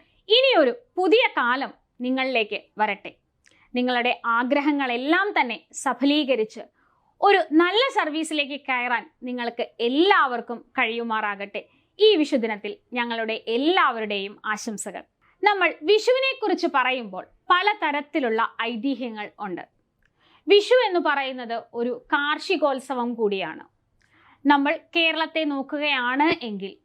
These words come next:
കേരളത്തില്, ആ, കൃഷിയെല്ലാം കഴിഞ്ഞ് ഒരു വിളവെടുപ്പ് ഉത്സവമായിട്ട് വിഷുവിനെ കണക്കാക്കാറുണ്ട്.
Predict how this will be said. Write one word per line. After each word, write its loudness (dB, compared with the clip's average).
കേരളത്തില്, 2
ആ, 0
കൃഷിയെല്ലാം 2
കഴിഞ്ഞ് -4
ഒരു 4
വിളവെടുപ്പ് 0
ഉത്സവമായിട്ട് -2
വിഷുവിനെ -4
കണക്കാക്കാറുണ്ട്. -6